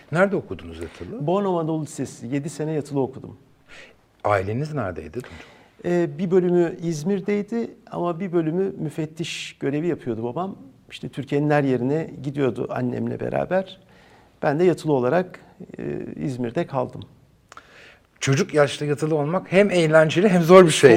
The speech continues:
Speaker 2: Çok eğlenceli, çok güzel bir şey. Yani benim hayatımın en güzel dönemi o yedi senedir. Yatılı okuduğum yedi senedir. Şöyle bir anı var aklımda. Hazırlıkta daha ilk gün gideceğiz. Yataklar seriliyor. Bütün aileler gelmiş. Çocuklarını bırakacaklar ve gidecekler.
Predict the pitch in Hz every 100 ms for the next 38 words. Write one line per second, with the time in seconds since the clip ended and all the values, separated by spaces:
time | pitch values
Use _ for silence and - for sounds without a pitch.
0 | 175 - 156 139 139 131 - 143 147 -
1 | - 180 - - 127 127 120 - - 113
2 | 139 151 147 165 170 180 185 190 190 220
3 | 196 156 170 139 147 147 160 147 135 131
4 | - 120 113 110 - - - 127 120 139
5 | 127 127 131 123 113 127 120 117 - -
6 | - - - - - - - 190 190 151
7 | - 123 160 143 123 113 - 123 120 127
8 | 120 139 139 - 131 120 120 175 175 -
9 | - 131 120 120 123 120 160 131 - 131
10 | - 127 - 123 - 127 117 110 123 120
11 | - 139 123 127 120 123 123 117 123 127
12 | 127 - - - - 139 - 135 127 135
13 | 139 131 139 131 190 214 208 180 175 175
14 | - 156 135